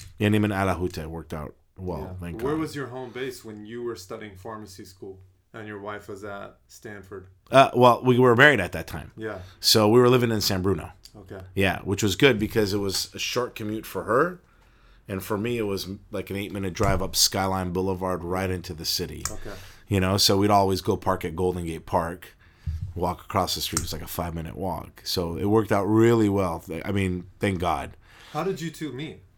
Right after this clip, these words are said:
Speaker 1: Well, we knew each other.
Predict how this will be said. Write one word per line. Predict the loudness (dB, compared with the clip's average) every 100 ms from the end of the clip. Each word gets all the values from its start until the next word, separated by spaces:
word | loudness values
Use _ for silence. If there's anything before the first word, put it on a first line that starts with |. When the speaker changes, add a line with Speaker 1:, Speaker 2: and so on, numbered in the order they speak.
| _ -20 -20 -20 -20 -20 -20 -20 _ _ _ _ _ _ -20 -12 6
Speaker 1:
Well, | 10 12 10
we | 8 4
knew | 4 2
each | 2 6
other. | 6 8 8 8 6 2